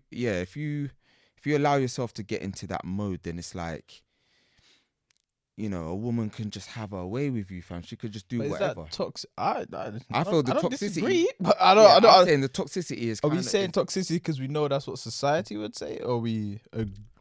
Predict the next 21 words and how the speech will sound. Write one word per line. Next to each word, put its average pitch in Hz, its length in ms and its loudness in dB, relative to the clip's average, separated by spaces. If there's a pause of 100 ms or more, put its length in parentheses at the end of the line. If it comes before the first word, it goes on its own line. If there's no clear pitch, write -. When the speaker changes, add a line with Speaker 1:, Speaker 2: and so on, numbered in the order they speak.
(680)
Speaker 2:
we 156 260 4
actually 156 280 2
Speaker 1:
Um, 151 60 -6
Speaker 2:
think 143 220 -6
it's - 280 -10
toxicity? 92 680 -8 (840)
Speaker 1:
I 127 180 -4
say, 156 760 -2
uh, 117 120 -4 (360)
yeah, 123 200 -2
as 160 140 0
I 180 60 -2
said, 107 240 -4
I 92 80 -2
feel, 151 340 -4
I 101 60 -6
feel 143 220 -8
it's 80 120 -8
toxic, - 360 -14 (140)
toxicity 90 640 -10
because 90 480 -8